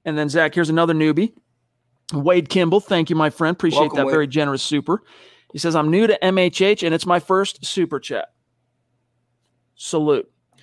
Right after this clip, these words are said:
Speaker 1: If Teddy won with, uh, if Teddy Bridgewater won
Speaker 2: Tampa
Speaker 1: with
Speaker 2: Bay, I think. Brad
Speaker 1: if Tampa,
Speaker 2: Johnson.
Speaker 1: oh, yeah, hello, thank you. Man, all these, thank you. If Tampa Bay won with Brad Johnson, Baltimore with Dilfer and Flacco and,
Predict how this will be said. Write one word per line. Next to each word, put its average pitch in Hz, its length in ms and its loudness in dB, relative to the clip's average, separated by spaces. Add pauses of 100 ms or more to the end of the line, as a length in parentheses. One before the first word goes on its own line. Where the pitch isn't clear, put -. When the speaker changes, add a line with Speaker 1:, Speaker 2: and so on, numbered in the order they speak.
(280)
Speaker 1:
If 156 140 -8
Teddy 226 240 0
won 202 440 0
with, 147 520 0 (100)
uh, 123 420 0 (1700)
if 151 200 -2 (400)
Teddy 185 180 0
Bridgewater 156 480 2
won 131 320 0
Speaker 2:
Tampa 127 220 0
Speaker 1:
with 117 100 2
Speaker 2:
Bay, 131 260 0
I 123 40 -8
think. 123 340 -10 (160)
Brad 139 200 2
Speaker 1:
if 135 80 -2
Tampa, 185 260 2
Speaker 2:
Johnson. 185 160 4
Speaker 1:
oh, - 20 2
yeah, 151 260 2
hello, 143 240 0
thank 151 240 -2
you. 123 100 -12 (280)
Man, 165 120 2
all 180 120 4
these, 175 200 0 (380)
thank 123 220 -14
you. - 60 -20 (760)
If - 100 -10
Tampa 233 280 2
Bay 180 160 2
won 160 280 2
with 135 180 -2
Brad 147 240 0
Johnson, 131 460 -4
Baltimore 156 480 -2
with 147 140 0
Dilfer 139 360 -2
and 131 100 -6
Flacco 135 540 -2
and, 127 140 -10